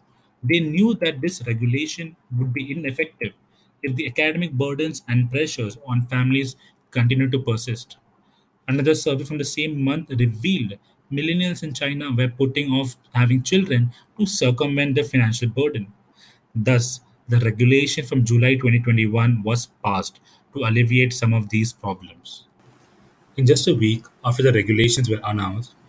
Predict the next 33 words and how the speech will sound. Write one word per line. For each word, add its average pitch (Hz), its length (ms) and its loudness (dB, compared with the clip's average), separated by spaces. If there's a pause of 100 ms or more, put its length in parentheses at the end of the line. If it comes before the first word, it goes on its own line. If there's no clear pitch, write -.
(180)
stocks - 360 0
of 175 140 0
prominent 127 360 4
institutions 120 800 2 (400)
dropped 117 340 -2 (140)
heavily. 98 440 -2 (560)
Tal 131 200 4
Education 127 560 2
Group 117 320 2 (240)
dropped 120 240 4
by 123 120 4
sixty-eight 143 600 0
percent. 98 400 -2 (400)
New 139 320 4
Oriental's 131 540 4
Hong 123 240 2
Kong 127 160 4
shares 127 420 0 (320)
dropped 127 340 0
as 135 240 0
much 151 140 -4
as 151 160 0
fifty 151 240 -6
point 156 260 -2
four 175 280 0
percent, 101 460 -8 (360)
their 143 260 2
lowest 135 540 0 (340)
since 147 280 0
its 131 100 0
listing 135 380 0
last 123 280 -2
year. 85 140 -8